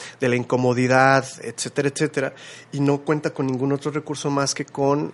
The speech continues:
el movimiento o, este, con el llanto o, ahorita lo vamos a mencionar también, con, este, la alucinación. Pero, eh, en el momento en que se grita, en el momento que se patalea, en el momento en el que se mueve el cuerpo,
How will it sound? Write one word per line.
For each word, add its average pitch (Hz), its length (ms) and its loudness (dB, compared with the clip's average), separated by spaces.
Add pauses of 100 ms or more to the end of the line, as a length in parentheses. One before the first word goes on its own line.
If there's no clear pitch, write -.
(120)
el 120 360 -2
movimiento 143 1000 2
o, 151 380 4 (380)
este, 113 560 -6
con 117 240 -6
el 113 180 -4
llanto 151 880 2 (100)
o, 131 420 -2 (420)
ahorita 110 340 -10
lo 117 100 -4
vamos 113 240 -6
a 127 40 -10
mencionar 123 400 -10
también, 160 280 -6
con, 117 320 -10 (140)
este, - 300 -8
la 110 100 -4
alucinación. 110 640 -6 (680)
Pero, 165 460 6
eh, 139 360 0
en 135 120 -2
el 139 60 2
momento 139 360 2
en 160 60 -4
que 135 240 0
se 127 200 -2
grita, 151 400 2
en 139 60 2
el 135 80 2
momento 131 280 -2
que 143 100 -2
se - 120 -4
patalea, 131 640 2
en 135 100 -2
el 127 80 -4
momento 123 380 -6
en 131 80 -4
el 120 120 -8
que 120 100 -10
se - 160 -6
mueve 143 640 2
el 120 140 -6
cuerpo, 127 480 -2